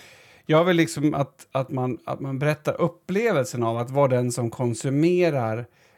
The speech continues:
l-, alltså porr i lektyrform, för det känns, det känns som någonting som håller på att dö ut, Mats.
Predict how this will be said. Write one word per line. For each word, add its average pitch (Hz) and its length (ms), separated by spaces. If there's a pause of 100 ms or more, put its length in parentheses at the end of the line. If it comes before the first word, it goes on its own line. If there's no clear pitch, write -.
(100)
l-, - 200
alltså 131 220
porr 143 400
i 113 80
lektyrform, 143 920
för 143 120
det 160 100
känns, 190 480 (340)
det 185 120
känns 190 240
som 165 160
någonting 160 460
som 143 100
håller 156 120
på 160 100
att 151 80
dö 160 60
ut, 175 340
Mats. - 380